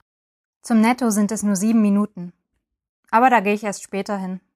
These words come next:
Vorher mache ich noch meine Bückrunde. So nenne ich meine Schicht auf dem Friedhof.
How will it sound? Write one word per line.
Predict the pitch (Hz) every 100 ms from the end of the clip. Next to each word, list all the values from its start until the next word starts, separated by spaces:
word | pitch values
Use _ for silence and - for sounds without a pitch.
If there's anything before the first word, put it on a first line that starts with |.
| _ _ _ _ _ _ _ _
Vorher | 240 269 220
mache | 208 190
ich |
noch | 208 190
meine | 185 180
Bückrunde. | 202 - 180 170 170 180 _ _ _ _ _ _ _ - _
So | - 233
nenne | 277 277
ich | 233
meine | 208
Schicht | - 269 -
auf | 196
dem | 196
Friedhof. | - 226 - 175 -